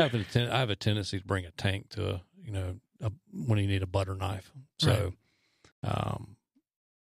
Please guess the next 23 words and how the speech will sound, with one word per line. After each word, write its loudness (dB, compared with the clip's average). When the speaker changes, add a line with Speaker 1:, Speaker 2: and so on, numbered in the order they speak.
Speaker 1:
yeah, 2
so -6
when 4
God 2
kinda 2
shows 2
up, -4
it's -6
kinda 0
cool. -4
It, -14
Speaker 2:
Yeah. 2
Speaker 1:
it, 2
it's 0
a, 0
it's -4
a -6
cool 2
piece -2
that -8
you -10
feel -2
that, -4